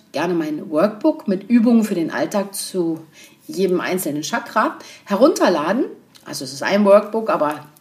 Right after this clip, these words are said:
behandelt alle Chakras. Um, oder du meldest dich gleich zu meinem siebenwöchigen Online-Kurs, der am elften Januar startet,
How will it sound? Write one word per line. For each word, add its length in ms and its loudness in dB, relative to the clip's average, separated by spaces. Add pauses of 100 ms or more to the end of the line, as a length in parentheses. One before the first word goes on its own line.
(160)
behandelt 420 -4
alle 280 -2
Chakras. 560 -2 (760)
Um, 500 4 (280)
oder 260 4
du 80 2
meldest 320 6
dich 140 -6
gleich 320 2
zu 140 -4
meinem 260 2
siebenwöchigen 680 2
Online-Kurs, 1080 -4
der 440 -2
am 320 -4 (140)
elften 340 0
Januar 420 6
startet, 720 -2